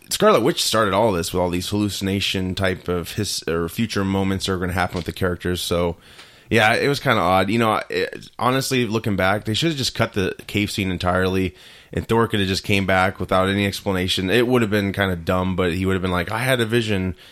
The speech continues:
So it's like, "Oh, just go with it." It's better than just going to this cave and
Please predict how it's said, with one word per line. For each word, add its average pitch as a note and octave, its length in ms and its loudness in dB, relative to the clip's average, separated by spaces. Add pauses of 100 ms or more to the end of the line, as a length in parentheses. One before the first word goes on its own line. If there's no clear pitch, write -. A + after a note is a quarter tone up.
(120)
So G#2 160 2
it's F#2+ 120 0
like, G2 180 2
"Oh, A#2 160 4
just A2+ 180 -4
go G2+ 140 4
with F2+ 200 0
it." F2 160 2
It's F2+ 100 -8
better G#2+ 240 2
than F#2+ 220 -2
just F2+ 240 -4
going G2 260 0
to F2+ 80 -4
this F2 220 -2
cave G2 460 0
and F2 200 -2